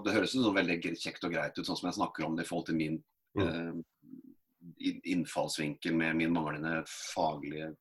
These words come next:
Speaker 1: utdannelse. Men jeg, jeg, jeg sleit jo, jeg synes det var trøblet i mange år, og jeg følte at det var et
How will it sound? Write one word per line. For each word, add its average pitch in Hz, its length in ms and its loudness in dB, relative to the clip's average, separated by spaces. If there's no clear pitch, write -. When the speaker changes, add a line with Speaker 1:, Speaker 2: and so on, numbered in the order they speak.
Speaker 1:
utdannelse. 90 680 -2
Men 95 80 6
jeg, 98 180 6
jeg, 101 340 10
jeg 92 220 4
sleit - 320 2
jo, 110 80 6
jeg - 760 -4
synes - 180 0
det 95 100 0
var 101 140 4
trøblet 82 380 0
i 95 100 4
mange 87 240 2
år, 85 340 2
og 90 400 4
jeg - 80 -8
følte 101 320 0
at 92 80 0
det 90 100 8
var 87 140 8
et - 200 -2